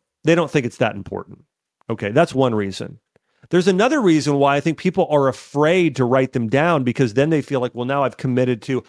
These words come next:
I, if I don't hit them, I'm gonna feel guilt or shame or disappointment in myself or feel unworthy." That's not a good reason, because you won't get far enough in life. That's where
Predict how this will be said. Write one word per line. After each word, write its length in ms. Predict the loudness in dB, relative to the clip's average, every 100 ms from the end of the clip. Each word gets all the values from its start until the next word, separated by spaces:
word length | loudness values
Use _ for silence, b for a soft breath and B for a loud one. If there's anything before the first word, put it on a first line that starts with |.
| b
I, 120 | -8
if 180 | -8 -4
I 100 | -4
don't 180 | -4 -8
hit 260 | -8 -8 -4
them, 260 | -4 -4 -10 b -6
I'm 140 | -4
gonna 100 | -4
feel 520 | -6 -6 -4 -4 -6 _ _ -20
guilt 400 | -4 -2 -2 -4
or 80 | -8
shame 340 | -6 -8 -6
or 80 | -8
disappointment 680 | -8 -10 -10 -10 -10 -8 -12
in 20 |
myself 540 | -10 -10 -6 -6 -6 -10
or 60 |
feel 220 | -12 -10
unworthy." 460 | -8 -10 -12 -14 -18 _ _ _ -4
That's 220 | -4 -2
not 160 | 0 0
a 40 |
good 140 | 0 2
reason, 380 | 2 2 0
because 460 | -2 0 0 0 -6 _ -4
you 140 | 0
won't 220 | 0 0
get 140 | -2 -2
far 260 | 0 0
enough 240 | 2 0 -2
in 80 |
life. 300 | -2 0 0
That's 200 | -2 -4
where 300 | -2 -2 -2